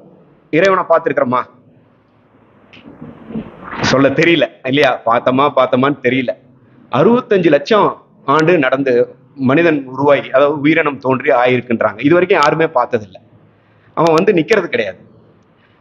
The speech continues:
இதுக்கு முன்னாடி பஞ்ச பூதங்கள் வந்திருக்கு, ஓரறிவுல இருந்து ஐந்தறிவு இருக்கு, அதுவும் பார்த்தது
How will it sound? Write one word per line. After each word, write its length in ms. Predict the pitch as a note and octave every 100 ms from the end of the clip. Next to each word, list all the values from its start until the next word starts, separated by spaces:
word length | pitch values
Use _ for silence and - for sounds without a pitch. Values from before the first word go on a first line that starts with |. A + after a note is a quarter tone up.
| _ -
இதுக்கு 220 | F#3 G#3+ G#3+
முன்னாடி 280 | G3+ G3+ G#3+ A#3+ - _ _ _ _ D#3+
பஞ்ச 240 | E3+ E3+ E3 D3+
பூதங்கள் 380 | D#3+ D#3+ D#3 D3
வந்திருக்கு, 340 | C#3 C#3 C#3 F#3+ E3
ஓரறிவுல 420 | E3 D#3 D3+ D3
இருந்து 180 | D3 F3+
ஐந்தறிவு 320 | C#3+ C#3 C3+ B2+
இருக்கு, 200 | A2 A#2
அதுவும் 400 | D3 F3+ A3+ C#4
பார்த்தது 280 | E3+ - C3+